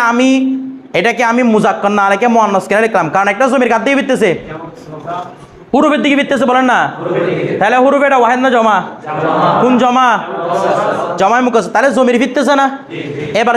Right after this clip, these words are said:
জামায়ে মুকাসসার ও জমির ফিরে কাদেগুলো আনেন। যদি জামায়ে মুকাসসার গয়রে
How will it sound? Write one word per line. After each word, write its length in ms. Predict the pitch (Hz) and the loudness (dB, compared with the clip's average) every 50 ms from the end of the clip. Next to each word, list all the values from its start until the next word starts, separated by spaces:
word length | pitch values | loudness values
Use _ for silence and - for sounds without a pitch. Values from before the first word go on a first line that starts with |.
| 185 | 2
জামায়ে 260 | 220 220 247 262 277 269 269 | 2 2 2 2 2 2 2
মুকাসসার 320 | 247 247 226 240 233 226 220 | 2 0 0 0 0 0 2
ও 20 | 180 | 2
জমির 180 | 220 220 220 208 | 2 2 2 2
ফিরে 120 | 226 254 254 247 | 2 2 2 2
কাদেগুলো 260 | 240 214 214 226 226 214 | 0 2 2 2 2 2
আনেন। 160 | 196 185 175 170 - - - - - - 147 | 2 0 -2 -2 -4 -10 -18 -18 -8 -4 -2
যদি 140 | 202 196 233 214 180 | 0 2 2 2 2
জামায়ে 260 | 208 214 240 254 269 262 | 2 2 2 2 2 2
মুকাসসার 440 | 262 262 233 - 233 214 226 254 269 269 214 185 | 2 2 0 -2 -2 0 0 2 2 2 0 0
গয়রে 220 | 208 226 240 240 | 2 2 4 4